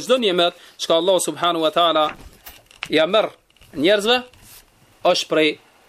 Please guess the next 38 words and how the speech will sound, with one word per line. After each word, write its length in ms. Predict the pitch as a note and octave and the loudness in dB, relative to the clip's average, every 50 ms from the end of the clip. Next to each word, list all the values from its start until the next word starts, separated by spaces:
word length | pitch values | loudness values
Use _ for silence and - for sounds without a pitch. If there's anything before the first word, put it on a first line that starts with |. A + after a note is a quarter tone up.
| _ _ _ _ - | _ _ _ _ -10
durve 400 | C3 D3 F#3+ F#3+ E3 D3 D3 C#3 | -4 -2 0 2 2 2 2 0
tyre 240 | - E3+ D3+ C3+ B2 | 0 -6 -4 -4 -4
që 140 | - B2+ B2 | -4 -4 -4
i 60 | - | -4
kanë 180 | B2 A#2+ A#2 A2+ | -4 -4 -4 -8
vepruar. 320 | - - A#2 G2+ - - - - - - - | -6 -6 -6 -6 -8 -10 -16 -20 -20 -14 -6
Do 80 | C3+ D3 | -6 -2
të 60 | D3+ | -2
thotë, 220 | G3 F3+ - _ _ _ _ _ _ - _ - C3 D3+ | -2 -4 -4 _ _ _ _ _ _ -20 _ -12 -4 -4
dhe 120 | F3+ F#3 | -2 0
prej 140 | G#3+ G#3 G3 G3+ | 0 0 2 0
dhuntive 400 | G3 - C#4+ D4 C4+ G#3+ G#3 G3 | 0 0 0 0 2 2 0 -2
më 140 | G3+ F#3+ | -2 -4
të 100 | - F#3 | -4 -6
mëdha 340 | F3 G3 B3 B3 A3+ G3+ F3+ - | -2 2 2 4 4 2 0 0
që 140 | - F3+ E3+ | 0 0 0
Allahu 260 | F3 F#3+ G#3+ G#3 F3+ - - | 2 2 2 2 2 0 -4
subhanahu 380 | E3 - - F#3+ F#3+ F#3 E3+ D#3+ | -8 -4 -2 -2 -2 0 0 0
wa 60 | D3+ | 2
taala 240 | F3 F3+ F3 E3+ D#3 | 2 2 2 2 0
e 20 | |
ka 140 | - E3 D#3+ | -2 -4 -4
dhënë 180 | F3+ F#3+ F3 E3 | -2 -2 -2 0
njeriu, 380 | D#3 D#3 F#3+ F#3+ E3 D#3+ F3 E3+ - - - - - _ - - - - - - - - - - - - - - - - - | 0 0 0 2 2 2 0 0 -6 -20 -20 -20 -20 _ -20 -20 -20 -20 -20 -20 -20 -20 -20 -20 -20 -20 -20 -20 -20 -20 -14
dhuntia 460 | C#3 C3+ D#3+ E3+ F3 A#3+ A#3 A3+ G3 F3+ | -8 -4 -4 -2 0 0 0 0 0 0
më 140 | G3+ A3+ - | -2 -4 -2
e 100 | F3 E3+ F3 | -2 -4 0
madhe 460 | F#3 G#3 G#3 F#3+ F3 D3 D3+ D3 D3 - - _ _ _ _ _ _ _ _ _ _ _ - - - - | 0 0 2 2 2 2 0 0 0 -4 -12 _ _ _ _ _ _ _ _ _ _ _ -20 -12 -2 -2
është 400 | F#3 F3+ - - _ - - _ - D#3 D3 | 0 0 0 -8 _ -20 -20 _ -6 -4 -2
imani, 380 | D#3 D#3+ D3+ C#3 A#2 G#2 G2 - _ _ - _ _ _ _ _ _ _ - | 0 2 0 0 -2 -6 -12 -16 _ _ -20 _ _ _ _ _ _ _ -8
besimi. 520 | C#3 D#3 D3 - F#3+ F#3 D#3 B2 G#2 F#2+ - - _ - - - - _ _ _ _ _ - - D3 | -4 -2 -2 0 0 -2 -4 -4 -6 -10 -14 -20 _ -20 -20 -20 -20 _ _ _ _ _ -12 -4 -2
Në 100 | E3 F3+ F3 | -2 0 0
kjo 120 | A#3+ C4+ C4+ A#3 G3 | 0 0 0 0 -2
është 100 | E3 E3 | -2 -2
dhuntia 400 | F#3+ F#3 F3+ - A#3 A3 G#3 F3+ | -2 -2 0 0 0 2 2 0
më 200 | F3+ G3 G#3+ - F3 | 0 -4 -4 -4 -4
e 80 | F3 | -4
madhe. 440 | F#3 G3+ G3+ F#3 E3 C#3+ C3+ A#2+ | 0 2 2 2 2 0 0 -4